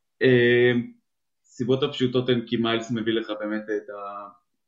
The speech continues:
יותר סייז, אבל, אה, וגם כי האריס לא יציב, אבל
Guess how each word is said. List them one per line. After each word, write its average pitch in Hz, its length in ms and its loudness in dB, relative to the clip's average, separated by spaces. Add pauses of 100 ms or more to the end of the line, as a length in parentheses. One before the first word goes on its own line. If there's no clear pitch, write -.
(720)
יותר 110 340 0
סייז, 123 580 0 (800)
אבל, 110 580 2
אה, 104 560 2 (140)
וגם 113 320 0
כי 127 400 2 (840)
האריס 120 520 0
לא 117 60 6
יציב, 143 440 4
אבל 156 640 0